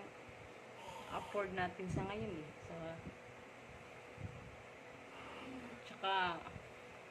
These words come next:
madali mo lang nakita ito, no? Andun lang yun sa Watsons or sa mall, andyan agad. So, yun na, guys, no?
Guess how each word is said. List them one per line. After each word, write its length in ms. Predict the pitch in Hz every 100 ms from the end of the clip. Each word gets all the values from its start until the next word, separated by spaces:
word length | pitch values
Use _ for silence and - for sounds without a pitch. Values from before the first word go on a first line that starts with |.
| - - - -
madali 220 | 214 220 233
mo 60 | 226
lang 180 | 214
nakita 400 | 202 202 196 -
ito, 120 | 180 208
no? 160 | 254
Andun 340 | 254 220 196 196
lang 160 | 185 190
yun 160 | 190 180
sa 300 | 175 165 165 - - - - - - - - - - 175
Watsons 1120 | 202 262 - - 220 220 220 220 220 214 220 214 185
or 240 | 170 160 - - - -
sa 240 | - - 165 175
mall, 560 | 208 226 220 214 214 208 208
andyan 360 | 185 185 175 180
agad. 560 | 185 185 185 185 180 175 175 - - - - - - - - - - -
So, 80 | 170 165 160 156 156 147 - - - - - - - - - - - - - - - - - -
yun 80 | 185
na, 40 | 185
guys, 240 | 202 208 -
no? 240 | 262 302